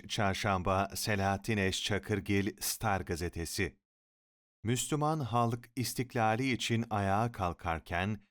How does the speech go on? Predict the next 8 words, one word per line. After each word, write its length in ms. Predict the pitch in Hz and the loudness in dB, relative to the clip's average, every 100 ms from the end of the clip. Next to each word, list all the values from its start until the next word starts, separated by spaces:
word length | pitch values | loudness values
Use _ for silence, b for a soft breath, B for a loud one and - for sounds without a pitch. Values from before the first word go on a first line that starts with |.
| _ | _
başka 480 | 90 101 127 - 165 | -2 0 0 -2 -4
planlar 680 | - 139 123 117 110 110 - | -2 -2 0 2 0 0 -2
milli 500 | 80 110 123 147 151 | -4 -2 -2 -2 -2
bir 240 | 131 127 110 | -2 -2 -2
sır 320 | - - 160 | -4 -6 -2
olarak 480 | 143 123 117 117 117 | -2 0 -2 -2 -2
nasıl 440 | 107 101 - 73 | -2 -2 -6 -10
gizlenmişti? 920 | - 87 76 82 78 78 - - 87 | -6 -6 -4 -4 -4 -6 -8 -4 -6